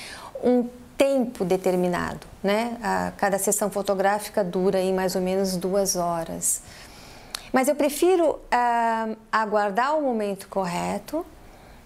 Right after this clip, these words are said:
correto sob o meu ponto de vista, do que clicar, clicar, clicar, clicar ininterruptamente pra maximizar o tempo. Não, eu não tenho essa preocupação,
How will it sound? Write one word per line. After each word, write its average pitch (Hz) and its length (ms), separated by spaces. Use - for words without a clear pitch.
correto 190 360
sob 185 240
o 185 40
meu 180 200
ponto 175 420
de 170 140
vista, 208 580
do 277 140
que 294 180
clicar, 277 420
clicar, 262 460
clicar, 254 440
clicar 240 640
ininterruptamente 233 1080
pra 226 160
maximizar 220 1080
o 196 40
tempo. 175 460
Não, 233 160
eu 240 80
não 262 140
tenho 269 240
essa 220 220
preocupação, 175 720